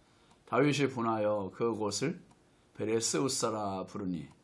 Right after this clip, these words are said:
그 이름이 오늘까지 이르니라. 다윗이 그날에 여호와를 두려워하여 이르되 여호와의 궤가 어찌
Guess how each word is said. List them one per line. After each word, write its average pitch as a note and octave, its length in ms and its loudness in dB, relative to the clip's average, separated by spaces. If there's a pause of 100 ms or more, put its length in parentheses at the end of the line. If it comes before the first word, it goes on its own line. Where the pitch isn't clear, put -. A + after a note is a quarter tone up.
(340)
그 C#3+ 220 2
이름이 B2+ 300 4
오늘까지 G2+ 640 -4
이르니라. D#2+ 540 -8 (880)
다윗이 B2 480 2
그날에 G#2 600 -4 (240)
여호와를 A2 640 4
두려워하여 A2+ 580 0
이르되 E2+ 500 -6 (720)
여호와의 A2 800 4
궤가 F#2+ 320 -4
어찌 C#3 580 -2